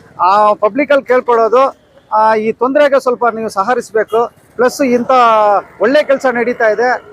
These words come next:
ಅದು ನಿಮ್ ಬೇಡಿಕೆಯಿಂದಾನೆ. ಇಲ್ಲಿ ನಮ್ಮ ವಾರ್ಡಲ್ಲಿ ನಮ್ಮ ಇಲ್ಲಿ ಯಾರು ರೆಸಿಡೆನ್ಸ್ ಇದ್ದಾರೆ, ಯಾರು ಅಂಗಡಿ, ಆ, ಮಾಲೀಕರಿದ್ದಾರೆ, ಅವರು, ಅವ್ರ, ಅವ್ರಿಗೋಸ್ಕರನೇ ನಾವು ಇದನ್ನ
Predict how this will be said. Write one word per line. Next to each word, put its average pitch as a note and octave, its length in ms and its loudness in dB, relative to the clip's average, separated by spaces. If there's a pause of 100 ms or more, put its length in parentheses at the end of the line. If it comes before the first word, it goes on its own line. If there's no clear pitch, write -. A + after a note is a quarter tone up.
(140)
ಅದು A3 240 2
ನಿಮ್ C4 280 2
ಬೇಡಿಕೆಯಿಂದಾನೆ. C4+ 800 -2 (460)
ಇಲ್ಲಿ A3+ 200 0
ನಮ್ಮ A3+ 300 0
ವಾರ್ಡಲ್ಲಿ B3+ 440 2
ನಮ್ಮ A#3+ 300 -2
ಇಲ್ಲಿ A#3+ 260 -2
ಯಾರು A#3 220 2
ರೆಸಿಡೆನ್ಸ್ A#3 340 -6
ಇದ್ದಾರೆ, A3 300 0
ಯಾರು A3 200 2
ಅಂಗಡಿ, A3 560 -2
ಆ, G3+ 140 0
ಮಾಲೀಕರಿದ್ದಾರೆ, G#3+ 640 0
ಅವರು, B3+ 600 0
ಅವ್ರ, B3+ 320 2
ಅವ್ರಿಗೋಸ್ಕರನೇ C4 840 -2
ನಾವು A3+ 220 -2
ಇದನ್ನ F#3+ 180 -8